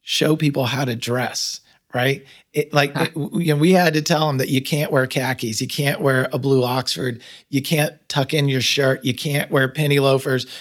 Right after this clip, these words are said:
Speaker 1: Like, we, we try to go for every cliche and say, "You can't do this." Now, here's some examples of things that you can do. And we basically would take pictures of agency creatives from the consumer side and say,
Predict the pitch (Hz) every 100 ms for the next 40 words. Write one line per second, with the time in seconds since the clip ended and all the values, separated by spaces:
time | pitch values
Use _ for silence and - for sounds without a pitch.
0 | - _ 151 147 151 151 - 151 139 175
1 | 170 170 151 - 160 156 - - - -
2 | - 151 - 160 160 180 - 165 143 -
3 | 160 143 131 139 156 143 135 139 - 165
4 | 170 139 139 139 131 - - - - 160
5 | 139 180 175 170 156 135 147 139 135 135
6 | 151 135 135 131 135 139 156 170 208 170
7 | 107 113 - _ - - _ _ - 151
8 | 156 156 156 156 151 156 139 135 160 139
9 | 143 131 143 131 135 120 - 143 143 127
10 | 135 - 127 131 131 113 127 123 127 123
11 | 165 160 143 147 127 127 127 127 127